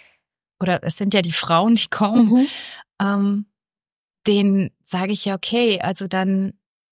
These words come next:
Speaker 1: nehmt euch die Zeit, erstmal darüber zu sprechen, aber dann darf, dürfen alle anderen Störquellen erstmal ausgeschaltet sein, ja? Also die Kinder sind, äh, im Idealfall im Bett.
Speaker 2: Ja.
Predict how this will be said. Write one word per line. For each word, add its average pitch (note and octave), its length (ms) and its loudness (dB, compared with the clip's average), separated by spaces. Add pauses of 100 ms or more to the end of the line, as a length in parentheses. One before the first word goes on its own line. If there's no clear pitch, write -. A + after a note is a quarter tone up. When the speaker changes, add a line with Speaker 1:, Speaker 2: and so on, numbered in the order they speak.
(1080)
Speaker 1:
nehmt A3 420 0
euch G#3 280 0
die G#3 140 -4
Zeit, F#3 540 0
erstmal G3 320 0
darüber F#3+ 380 0
zu - 160 -4
sprechen, - 720 -2
aber F#3 380 -2 (360)
dann F#3 140 2
darf, F#3+ 300 -2 (220)
dürfen F#3+ 400 0
alle G3+ 260 0
anderen G#3 360 2
Störquellen E3+ 760 -2
erstmal F3 320 -2
ausgeschaltet E3 760 -2
sein, D#3+ 280 0
ja? F#3+ 180 0
Also F#3+ 200 -2
die E3 120 -4
Kinder G3+ 360 2
sind, F#3 480 -2
äh, F#3 360 -2 (200)
im F#3+ 160 2
Idealfall F#3 680 0
im E3+ 140 0
Bett. F3+ 380 -4 (140)
Speaker 2:
Ja. A#3+ 260 4